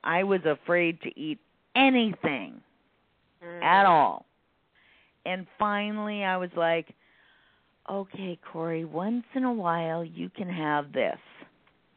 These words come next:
Speaker 1: And I listened to my body, and that is the biggest thing I would say to anybody is learn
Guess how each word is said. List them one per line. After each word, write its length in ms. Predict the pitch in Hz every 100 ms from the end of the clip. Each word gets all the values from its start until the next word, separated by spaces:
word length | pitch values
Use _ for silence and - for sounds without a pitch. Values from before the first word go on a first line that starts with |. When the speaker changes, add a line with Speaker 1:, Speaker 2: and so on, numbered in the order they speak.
| _ _ - - - _
Speaker 1:
And 360 | 185 185 190 -
I 180 | 151 185
listened 580 | 185 196 240 - 269 254
to 80 | 202
my 200 | 175 170
body, 480 | 160 160 160 147
and 140 | 139 160
that 280 | 180 208 -
is 380 | 180 185 180 170 151
the 220 | 170 165 147 - _ _
biggest 440 | 254 269 214 196 - -
thing 460 | 180 170 160 160 156 _ - - -
I 100 | 170
would 200 | 180 175 -
say 160 | 180 175
to 180 | 160 -
anybody 640 | 180 180 165 151 151 151
is 80 | 151 160
learn 460 | 170 180 180 185